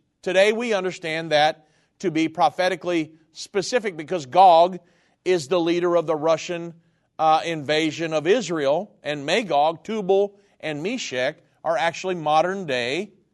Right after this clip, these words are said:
Russia. Tubal and Meshech are the sons of Japheth, who settled south of the Black Sea, and it's generally understood that the name Moscow is derived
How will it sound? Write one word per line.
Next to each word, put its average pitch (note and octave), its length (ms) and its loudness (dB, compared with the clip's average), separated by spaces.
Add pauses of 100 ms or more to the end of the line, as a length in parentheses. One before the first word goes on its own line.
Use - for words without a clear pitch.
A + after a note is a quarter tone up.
(460)
Russia. C#3+ 420 -4 (840)
Tubal A3+ 280 -2
and F3+ 80 -4
Meshech G3+ 420 -2 (340)
are D#3+ 220 4
the D3+ 100 -8
sons F#3+ 300 -2
of D3 120 -6
Japheth, E3 480 -6 (720)
who F#3+ 220 0
settled F#3+ 600 2 (160)
south G3 460 -2
of F3+ 120 -2
the D3 80 -4
Black E3 320 -2
Sea, G3+ 380 -8 (560)
and F#3 100 -6
it's E3+ 140 -10
generally A#3+ 480 -2
understood G3 480 -2
that E3 140 -6
the D#3 80 -8
name E3 380 -8
Moscow C#3 680 -4
is C#3+ 220 -12
derived B2 640 -4